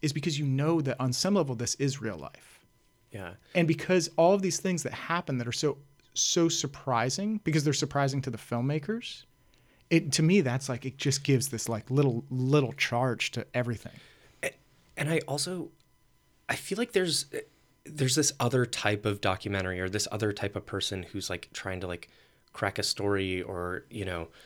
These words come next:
Speaker 2: just be the first one there. And it's like, uh, I don't know if you guys saw, it's incredible, uh, The Amazing Jonathan, Ben
Speaker 1: Mm-hmm.
Speaker 2: Berman's film. It's on Hulu now, but I think it really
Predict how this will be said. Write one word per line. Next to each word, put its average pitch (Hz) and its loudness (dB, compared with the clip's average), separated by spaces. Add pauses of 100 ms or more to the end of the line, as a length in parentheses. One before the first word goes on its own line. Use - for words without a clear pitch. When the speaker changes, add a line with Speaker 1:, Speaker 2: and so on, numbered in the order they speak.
(260)
Speaker 2:
just - 0
be 127 2
the 113 0
first - 0
one 104 0
there. 101 2
And 110 2
it's 107 -4
like, 104 2 (540)
uh, 101 0
I - -2
don't 123 6
know 127 4
if 123 0
you 120 -2
guys 113 2
saw, 101 0
it's - -4
incredible, 98 0
uh, 92 -4
The 110 0
Amazing 101 2
Jonathan, 101 -2 (400)
Ben 113 2
Speaker 1:
Mm-hmm. 98 2
Speaker 2:
Berman's 98 2 (180)
film. 104 0
It's 98 -2
on 104 0
Hulu 98 0
now, 92 2
but - 2 (680)
I - -4
think - -2
it - 2
really 110 2